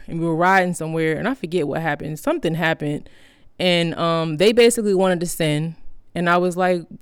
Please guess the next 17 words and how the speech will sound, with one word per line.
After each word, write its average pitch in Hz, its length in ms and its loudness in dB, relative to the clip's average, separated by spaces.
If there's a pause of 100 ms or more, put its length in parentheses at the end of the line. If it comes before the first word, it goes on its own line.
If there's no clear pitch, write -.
"But 190 380 4
I 185 140 -2
thought 254 340 2
you 233 60 -4
said 233 500 -2 (540)
that 208 160 6
it's 208 160 2
important 226 560 2
to 208 60 0
do, 214 480 -2 (160)
you 220 200 -4
know, 180 240 2
X, 233 260 0
Y, 220 240 0
Z. 196 460 -2 (680)
If 180 260 0
we 226 440 -2